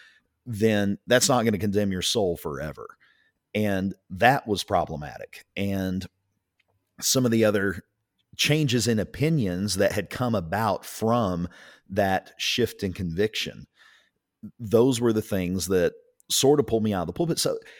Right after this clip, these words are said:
that makes sense to me because I'm not gonna be getting up there and putting out the message that they approve of. So it does make sense for me to no longer teach. That's fine.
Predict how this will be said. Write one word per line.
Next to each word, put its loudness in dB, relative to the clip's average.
that 0
makes 2
sense -2
to -4
me -4
because 0
I'm 2
not -2
gonna 0
be 0
getting 0
up -4
there 2
and -4
putting -2
out 0
the -4
message 0
that -6
they 2
approve -2
of. -2
So 4
it -2
does 2
make -2
sense -4
for -6
me -2
to -4
no -6
longer -10
teach. -4
That's -6
fine. -4